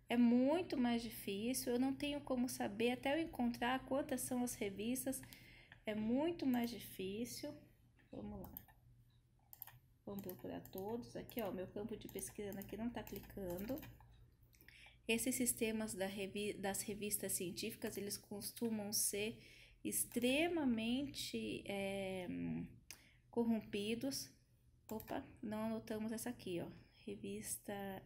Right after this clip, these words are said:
Este. Qual é o nome da revista? Vamos lá, Revista Este. Vamos anotar aqui.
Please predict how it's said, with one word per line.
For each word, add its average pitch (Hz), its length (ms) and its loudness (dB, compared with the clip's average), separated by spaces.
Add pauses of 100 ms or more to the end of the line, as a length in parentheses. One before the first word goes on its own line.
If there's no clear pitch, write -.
Este. 226 840 -4 (1900)
Qual 196 160 -8
é 196 40 -4
o - 20 -2
nome 190 220 -4
da 185 120 -8
revista? 226 760 -6 (720)
Vamos 196 240 -6
lá, 165 80 -4
Revista 196 640 -6
Este. 220 1600 -4 (720)
Vamos 190 280 -6
anotar 190 460 -10
aqui. 208 560 -8